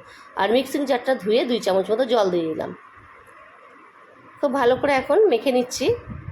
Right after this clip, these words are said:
আর এই রেসিপিটা এত সুস্বাদু খেতে, মানে তোমরা যদি একবার ট্রাই করো, তাহলে তোমরা নিজেরাই বুঝতে পারবে,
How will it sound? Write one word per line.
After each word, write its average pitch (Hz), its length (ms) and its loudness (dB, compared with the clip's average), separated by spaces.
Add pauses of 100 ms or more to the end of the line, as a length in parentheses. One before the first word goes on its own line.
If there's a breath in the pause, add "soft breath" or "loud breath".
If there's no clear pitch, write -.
(1600)
আর 208 100 0
এই 254 80 4
রেসিপিটা 247 460 0
এত 214 240 0
সুস্বাদু 254 520 -2
খেতে, 247 440 -2 (800 loud breath)
মানে 196 180 0
তোমরা 254 300 2
যদি 262 180 0
একবার 220 340 0
ট্রাই 233 220 0
করো, 240 200 2
তাহলে 226 200 0
তোমরা 220 180 2
নিজেরাই 220 320 4
বুঝতে 220 280 -2
পারবে, 202 340 0